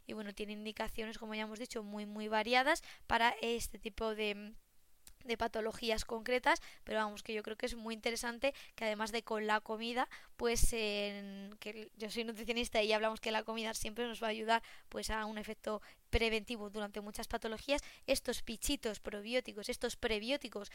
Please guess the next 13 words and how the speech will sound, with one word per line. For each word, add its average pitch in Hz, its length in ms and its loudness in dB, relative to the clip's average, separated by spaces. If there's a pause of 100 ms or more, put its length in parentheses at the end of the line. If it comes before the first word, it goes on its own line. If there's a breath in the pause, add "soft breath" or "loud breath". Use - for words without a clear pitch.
(140)
que 233 120 -6
encontramos 220 600 0
en 214 140 -6
comidas, 220 580 0
¿no? 233 120 -2
O 233 200 2
algunos 214 380 -2
alimentos 233 480 -6
que 220 80 -6
pueden 214 340 -4
tener 220 300 -2 (260 loud breath)
esa 214 240 4
parte 226 400 4